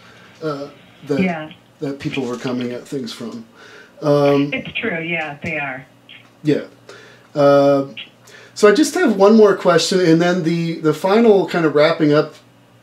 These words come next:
Speaker 1: uh, is just, uh, kind of open mic time. If you, in case we didn't cover something, if, if you didn't, if you have nothing to say, no worry. But if we didn't cover something that you might have liked to talk about, um, you can do that at the end. Uh,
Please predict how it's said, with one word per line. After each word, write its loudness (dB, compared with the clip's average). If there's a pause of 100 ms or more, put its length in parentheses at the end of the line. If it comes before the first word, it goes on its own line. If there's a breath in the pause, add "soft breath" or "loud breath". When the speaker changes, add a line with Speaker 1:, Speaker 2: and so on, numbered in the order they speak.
(300)
Speaker 1:
uh, -4 (180)
is -2
just, 0 (300)
uh, -8
kind 2
of 2
open 2
mic 2
time. 0
If -2
you, -6
in -4
case 0
we 2
didn't -2
cover -2
something, -4
if, -6
if -6
you -4
didn't, -4 (640 loud breath)
if -12
you 0
have 4
nothing 0
to 2
say, 0
no -2
worry. -2
But -6
if -12
we -2
didn't -2
cover -4
something -8
that -8
you -8
might -6
have -12
liked -12
to -20
talk -14
about, -16 (580 soft breath)
um, -16 (580)
you -4
can -4
do -6
that -4
at -4
the -6
end. -12 (640 loud breath)
Uh, -16